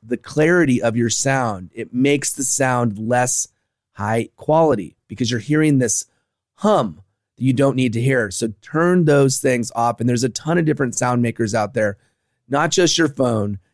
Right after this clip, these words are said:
It's things that have a motor. It could be a ceiling fan. It could be your air conditioner. All of those things add up cumulatively to really create background noise that you don't need. You wanna eliminate as many of those background noises as you possibly can.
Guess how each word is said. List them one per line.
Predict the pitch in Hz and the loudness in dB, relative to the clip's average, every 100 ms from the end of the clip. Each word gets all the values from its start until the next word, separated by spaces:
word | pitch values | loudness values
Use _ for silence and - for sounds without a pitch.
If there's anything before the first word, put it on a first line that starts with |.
| _ | _
It's | 123 135 | -4 -4
things | - 156 170 | 0 2 2
that | 156 139 - | 2 0 -2
have | - 131 | -4 0
a | 139 | 4
motor. | 131 143 143 90 | 4 4 2 -2
It | 101 | -4
could | - 147 | -2 2
be | 156 | 2
a | |
ceiling | 135 - 160 160 135 | 2 2 2 2 0
fan. | 117 113 | -2 -4
It | 101 | -4
could | 131 | -2
be | 123 | 0
your | 123 120 | 0 0
air | 131 | -2
conditioner. | 135 127 110 - 104 | -2 -4 -4 -4 -4
All | 123 147 | 0 0
of | 143 | 2
those | 139 120 | 2 2
things | - 127 131 170 - _ _ _ _ _ - | 0 0 0 0 -4 _ _ _ _ _ -6
add | 131 135 | -2 2
up | 165 127 - | 2 2 -2
cumulatively | - 220 180 131 - 123 120 120 113 _ _ _ - | 0 2 4 2 0 0 0 0 -2 _ _ _ -2
to | 135 | 2
really | 139 143 143 | 4 4 2
create | 135 - 143 131 127 _ - | 0 0 2 2 -2 _ -4
background | 127 143 143 139 131 120 110 | -2 -2 0 0 2 0 -2
noise | 123 139 175 202 | -2 0 2 2
that | 135 110 | 0 -2
you | 127 | 0
don't | 127 135 127 | 2 2 2
need. | 135 139 101 - _ _ _ | 2 2 -2 -8 _ _ _
You | - | 0
wanna | 156 147 | 4 4
eliminate | 147 165 165 139 - | 4 4 4 2 0
as | 110 | -2
many | 143 165 175 | 0 2 4
of | 160 | 4
those | 143 117 | 2 2
background | 101 113 120 135 139 131 127 123 117 - _ _ | -2 -2 -2 -4 -2 0 2 0 0 -4 _ _
noises | 117 131 147 170 147 | 0 2 4 4 4
as | 120 | 2
you | 110 | -2
possibly | 104 107 113 - 110 107 | -4 -4 -4 -4 -6 -10
can. | - 104 90 | -10 -14 -14